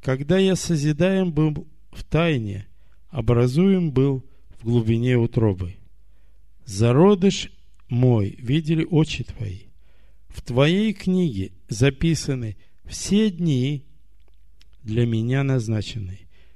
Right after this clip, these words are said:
когда ни одного из них еще не было. В твоей книге записаны все дни, для меня назначенные, когда ни одного из них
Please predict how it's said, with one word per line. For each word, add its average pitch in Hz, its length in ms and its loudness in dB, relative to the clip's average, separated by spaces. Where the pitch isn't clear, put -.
когда 117 420 -2
ни 127 240 -2
одного 156 720 0
из 110 260 -6
них 110 320 -4
еще 104 460 -4
не 98 160 -4
было. 87 280 -10
В - 120 -16
твоей 143 380 0
книге 101 540 -6
записаны 117 760 -6
все 160 360 -4
дни, 113 340 -6
для 110 140 -2
меня 110 360 -4
назначенные, 131 840 -6
когда 117 320 -2
ни 120 120 -4
одного 143 520 0
из 117 200 -2
них 113 300 -8